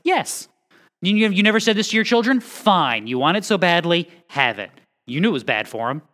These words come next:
Deep down, they knew it was bad for 'em. What'd you do anyway? 'Cause sometimes you have to learn the lesson how. Welcome to Israel. Welcome to Egypt. Welcome to the work of humanity. This is God's sovereign work,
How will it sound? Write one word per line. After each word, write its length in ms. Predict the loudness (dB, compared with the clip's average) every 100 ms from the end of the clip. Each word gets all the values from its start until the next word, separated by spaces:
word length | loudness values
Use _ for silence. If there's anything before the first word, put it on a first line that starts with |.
| _ _
Deep 200 | -4 0
down, 180 | 0 2
they 120 | 0
knew 80 | 0
it 20 |
was 100 | -2
bad 220 | -4 -6
for 200 | -6 -8
'em. 120 | -6
What'd 160 | -6 -6
you 60 | -4
do 140 | -4
anyway? 300 | -4 -8 -12 _ _ _ _ _ _ _ -20 _ _ _ _ _ -20 _ _ -20 _ -8
'Cause 120 | -2
sometimes 300 | 0 2 2
you 40 |
have 100 | 2
to 60 | 0
learn 180 | -2 0
the 60 |
lesson 280 | 0 -2 -4
how. 260 | -6 -6 -8 _ _ _ _ _ _ _ _ _
Welcome 320 | -2 -2 0 -2
to 140 | 0
Israel. 380 | -2 -2 -4 -4
Welcome 380 | -4 -4 -2 -4
to 200 | -4 -6
Egypt. 520 | -8 -6 -8 -10 -6
Welcome 320 | -6 -4 -8
to 120 | -6
the 80 | -6
work 380 | -4 -4 -4 -6
of 100 | -10
humanity. 640 | -8 -6 -4 -4 -8 -14 -14 -20 -18
This 260 | -8 -6 -4
is 180 | -4 -6
God's 580 | -4 0 2 2 -2 -6
sovereign 600 | -4 -2 -2 -2 -8 -8 -20 -20
work, 460 | -8 -4 -6 -8